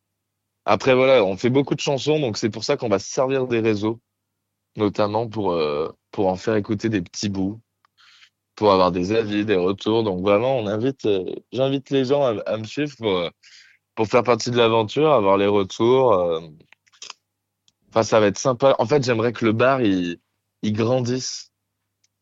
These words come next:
et que je paye une tournée générale à la fin.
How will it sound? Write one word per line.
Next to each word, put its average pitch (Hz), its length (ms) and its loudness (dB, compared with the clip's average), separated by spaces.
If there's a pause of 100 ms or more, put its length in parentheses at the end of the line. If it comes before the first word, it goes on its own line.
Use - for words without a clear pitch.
(340)
et 104 140 0
que 110 160 0
je - 160 -4
paye 120 220 2
une 104 160 -2
tournée 123 340 -4
générale 123 420 -4
à 107 60 -2
la 87 120 -6
fin. - 200 -14